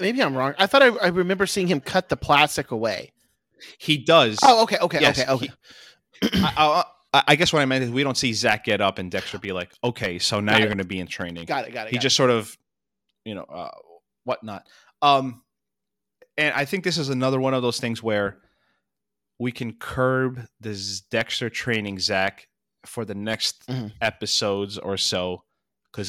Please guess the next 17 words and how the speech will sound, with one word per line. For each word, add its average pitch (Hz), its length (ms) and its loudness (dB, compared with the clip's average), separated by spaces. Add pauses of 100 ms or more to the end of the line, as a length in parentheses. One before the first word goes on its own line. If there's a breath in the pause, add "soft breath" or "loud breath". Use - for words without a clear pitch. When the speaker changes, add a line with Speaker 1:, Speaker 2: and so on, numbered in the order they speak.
Speaker 2:
where 110 160 0
it - 100 -8
actually 107 380 0
happens. - 480 -10 (440 soft breath)
I 120 80 -10
think 131 120 -4
we 135 100 -2
kinda 127 300 -4
talked - 360 0
about 113 260 0
the 107 160 -2
idea 107 380 0
of 104 100 -6
this 107 240 0
and 95 120 -8
just 95 240 -4
that 90 240 -4